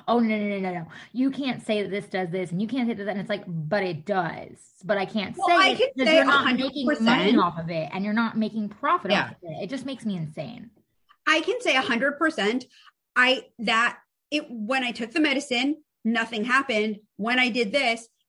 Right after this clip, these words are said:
Speaker 2: it went away.
Speaker 1: This is my
Speaker 2: For me.
Speaker 1: point. Mm-hmm.
Speaker 2: And that's, and
Speaker 1: But
Speaker 2: I,
Speaker 1: that's
Speaker 2: like
Speaker 1: your
Speaker 2: I said,
Speaker 1: personal experience. That's
Speaker 2: that's
Speaker 1: my
Speaker 2: my
Speaker 1: point.
Speaker 2: personal experience. I'm allowed to say it. And I also think too that, like, listen,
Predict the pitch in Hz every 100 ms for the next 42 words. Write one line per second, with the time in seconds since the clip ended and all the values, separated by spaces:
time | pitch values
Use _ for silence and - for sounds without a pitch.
0 | - 262 254 226 202 - - - _ -
1 | 220 208 190 175 247 185 - - - -
2 | - 214 254 381 285 285 269 - - _
3 | _ _ 294 294 302 302 285 269 277 285
4 | 277 269 269 262 - 294 339 185 143 -
5 | 170 294 339 370 330 302 339 339 240 214
6 | 214 214 - 254 240 233 233 233 208 190
7 | 214 - 233 226 - - 254 254 302 294
8 | 285 294 339 277 226 220 - 214 294 -
9 | -